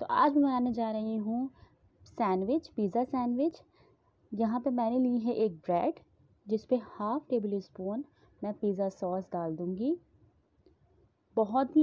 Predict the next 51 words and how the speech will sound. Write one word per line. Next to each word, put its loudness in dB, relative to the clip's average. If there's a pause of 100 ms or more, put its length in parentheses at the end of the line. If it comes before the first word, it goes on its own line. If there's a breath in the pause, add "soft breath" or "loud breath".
(120)
easy 0
है -2
और 0
बहुत -2
झटपट -2
से -2
बन -2
जाता -4
है -6
और -6
बहुत -2
yummy -2
बनता -4
है, -6
आप -6
ज़रूर -2
try -4
करिएगा। -6
अब -20 (100)
पिज़्ज़ा 2
सॉस -4
अच्छी -4
तरीके -2
से -4
जो -4
ब्रेड -2
पे -6
लगा -4
देंगे। -2 (440 soft breath)
अब -4
हाफ -2
स्पून -6
इसके -6
अंदर, -2
हाफ -4
टेबल -2
स्पून -6
हम -4
डालेंगे -2
मायोनीज। 0 (1300 soft breath)
अब -6
मायोनीज -2
को -2
भी 0
ब्रेड -2
पे -2
अच्छी -2
तरीके -8
से -6
लगा -2
देंगे। -4